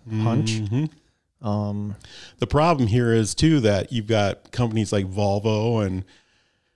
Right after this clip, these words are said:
Speaker 2: uh, Harley Davidson and, you know, outside the bike market that, uh, are investing heavily
Speaker 1: I
Speaker 2: into the
Speaker 1: think I,
Speaker 2: e-bikes.
Speaker 1: I think I saw Yamaha.
Speaker 2: Yeah, Yamaha's,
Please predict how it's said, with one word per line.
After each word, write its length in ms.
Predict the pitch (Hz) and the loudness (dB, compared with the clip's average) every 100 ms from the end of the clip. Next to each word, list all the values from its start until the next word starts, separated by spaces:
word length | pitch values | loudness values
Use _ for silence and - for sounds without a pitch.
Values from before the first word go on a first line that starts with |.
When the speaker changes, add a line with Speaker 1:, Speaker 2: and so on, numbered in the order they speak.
| _ _ - | _ _ 0
Speaker 2:
uh, 400 | 110 101 90 87 - - - _ _ - | 0 2 -2 -6 -10 -20 -20 _ _ -4
Harley 320 | 131 117 113 | 2 2 2
Davidson 760 | 110 117 113 110 123 127 131 127 | 2 2 0 -2 0 0 2 2
and, 360 | 98 95 95 - _ _ _ _ - | 0 -2 -4 -10 _ _ _ _ -2
you 120 | 127 | 0
know, 240 | 107 104 - | 0 0 0
outside 460 | 117 - 131 113 | 0 0 0 0
the 60 | 101 | 0
bike 320 | 110 120 127 | 0 0 0
market 420 | 117 107 101 107 - 110 | -4 -2 -2 -4 -6 -6
that, 240 | 107 - | -6 -4
uh, 280 | 120 117 - | -6 -4 -4
are 180 | 110 101 101 107 | -2 -4 -8 -10
investing 580 | - 110 101 123 - 113 | -6 -4 -2 -2 -2 -6
heavily 640 | 98 131 120 98 92 98 | -2 -2 0 -2 -2 -2
Speaker 1:
I 40 | 120 | 0
Speaker 2:
into 120 | 101 | 0
the 80 | 107 | 0
Speaker 1:
think 120 | 110 | 0
I, 40 | |
Speaker 2:
e-bikes. 400 | 101 87 - - - | -2 -4 -6 -16 -20
Speaker 1:
I 60 | - | -6
think 180 | 220 180 | -4 0
I 40 | |
saw 240 | - 135 110 | 2 2 0
Yamaha. 800 | 101 110 151 135 98 101 92 | 0 0 2 0 -2 -6 -4
Speaker 2:
Yeah, 160 | 110 113 | 0 0
Yamaha's, 640 | - 123 113 110 113 113 | 0 0 2 0 0 -2